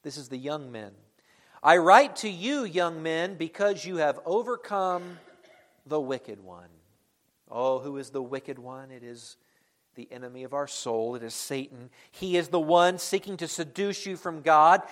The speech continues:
a vicious enemy, but a defeated enemy. The writer of Hebrews tells us, Hebrews two fourteen, "As, as the children," that's speaking of mankind, "we are partakers of flesh and blood.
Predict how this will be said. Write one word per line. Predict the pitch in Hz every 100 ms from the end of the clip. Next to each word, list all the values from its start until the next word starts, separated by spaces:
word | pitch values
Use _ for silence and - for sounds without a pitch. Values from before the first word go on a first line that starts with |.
| -
a | 170 160
vicious | 117 202 226 - 190 -
enemy, | 220 233 233 254
but | 208 220 233 220
a | 208 208 220 233 - _ _ _ _ _ _
defeated | - 165 - 202 170 123
enemy. | 131 110 104 104 104 113 _ _ _ _ _ _ _ _ _ _ _ _ _ _ _ _ -
The | 156
writer | 185 190 165
of | -
Hebrews | 202 185 180 160
tells | - 185 180 170
us, | 202 -
Hebrews | 196 185 180
two | - 220
fourteen, | 202 208 202 208 180 156 170 - - - -
"As, | 185 180
as | 220 202 180
the | 185
children," | - 240 262 285 214 208
that's | 196 -
speaking | 220 196 190
of | 156
mankind, | 165 170 220 214 196 175 175 -
"we | - 202 247
are | 220
partakers | 220 208 190 - 226 226 240 196
of | 175
flesh | - 185 196 202 -
and | 180
blood. | 175 202 185 175